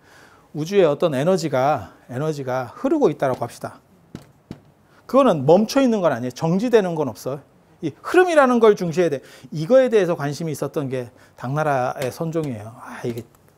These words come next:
특이하다고. 어, 이게 작용주의라는 거예요. 작용주의. 예. 본체주의가 아니고 작용주의.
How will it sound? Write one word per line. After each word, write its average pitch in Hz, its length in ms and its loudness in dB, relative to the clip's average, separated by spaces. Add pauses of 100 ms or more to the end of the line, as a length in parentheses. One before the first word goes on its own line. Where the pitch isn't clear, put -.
(320)
특이하다고. 117 640 -8 (720)
어, 127 280 -10 (200)
이게 127 100 -8
작용주의라는 139 720 -6
거예요. 110 120 -14
작용주의. 120 580 -12 (720)
예. 123 140 -12 (800)
본체주의가 147 600 -6
아니고 123 300 -2
작용주의. 123 600 -8